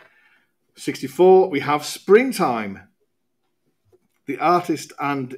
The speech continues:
his wife there in the garden by the apple tree, or pear tree. Lot number sixty-four. And interesting room, is it hundred pounds? Hundred pounds for this one, lot sixty-four. The ninety pounds has been invaluable.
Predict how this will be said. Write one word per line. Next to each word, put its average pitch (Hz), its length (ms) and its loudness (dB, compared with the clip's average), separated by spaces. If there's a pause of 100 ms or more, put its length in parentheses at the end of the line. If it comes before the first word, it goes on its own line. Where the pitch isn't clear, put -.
his 117 420 -4
wife 196 440 0
there 226 180 0
in 196 60 -2
the 175 60 -4
garden 196 360 -4
by 202 240 -8
the 175 120 0
apple 180 240 -4
tree, 185 500 -4
or - 200 -20
pear 156 200 -10
tree. 165 360 -6 (600)
Lot 220 220 2
number 135 140 -6
sixty-four. 139 720 -8 (1200)
And 127 340 -12 (1000)
interesting 131 380 -12
room, 165 200 -2
is 151 80 -6
it - 220 -8
hundred 175 280 -6
pounds? 202 400 -4 (720)
Hundred 208 240 -4
pounds 214 240 0
for 214 60 -6
this 226 200 -4
one, 220 160 -4
lot 220 180 -8
sixty-four. 226 460 -4
The 269 140 -4
ninety 143 420 -4
pounds 156 260 -6
has 151 100 -6
been 165 140 -4
invaluable. 165 760 -2